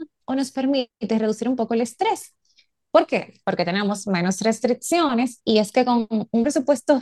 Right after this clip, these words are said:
rígido puede ser estresante y muchas veces difícil de seguir. Con especial apunte u ojo a si hay variaciones en los gastos mensuales.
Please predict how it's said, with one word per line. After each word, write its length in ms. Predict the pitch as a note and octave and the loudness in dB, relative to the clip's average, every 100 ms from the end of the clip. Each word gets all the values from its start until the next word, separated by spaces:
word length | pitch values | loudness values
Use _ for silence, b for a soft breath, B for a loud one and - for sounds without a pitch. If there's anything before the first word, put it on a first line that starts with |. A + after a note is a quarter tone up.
| - | 2
rígido 800 | B3 C4 C#4 - - F#3+ F#3+ G3+ B B B - | 2 4 4 0 -2 2 2 0 B B B -2
puede 180 | A3+ A#3 | 0 0
ser 160 | B3 | 0
estresante 1300 | A#3+ - A#3+ A3 - - - A#3 B3 C4+ C#4+ B3 G3+ G3+ | -2 -2 0 0 -2 -10 0 2 2 2 4 4 4 2
y 60 | |
muchas 320 | G3 A3+ A3 - | 0 -2 -8 0
veces 380 | A3 A3+ A#3 - | 0 2 -2 0
difícil 720 | G#3 - - F4 - C4 G#3+ | -2 0 4 4 4 0 2
de 80 | G#3+ | 2
seguir. 480 | G3 D#3+ C3 - - B B B B _ _ - | 0 0 0 -4 -12 B B B B _ _ 2
Con 320 | E4 G#4+ G#4 | 4 4 2
especial 1080 | F4 - C#4+ B3+ - - A3+ B3+ D#4 F4 - _ _ _ _ _ - | -4 -4 -4 -4 -8 -2 2 2 0 -4 -10 _ _ _ _ _ -4
apunte 720 | B3+ B3+ B3 B3 G3+ G3 G3 - | -2 0 6 6 6 4 2 6
u 180 | A3+ | 6
ojo 400 | A3 G3+ F3 A3 B B B | 8 6 4 0 B B B
a 180 | G#3+ G3 | -4 -2
si 180 | - A3 | 4 6
hay 140 | G3+ | 8
variaciones 880 | A3+ B3 A3+ F#3+ - A3+ A#3 A#3+ - | 8 8 6 2 0 2 2 0 -2
en 140 | G3 | 0
los 180 | G3 F#3 | 0 0
gastos 500 | - G3 - A3+ - | 0 0 0 -8 -2
mensuales. 1040 | G#3 F3+ D#3+ - E3 D#3 D3+ - - - | 0 2 0 -2 2 4 4 2 -4 -10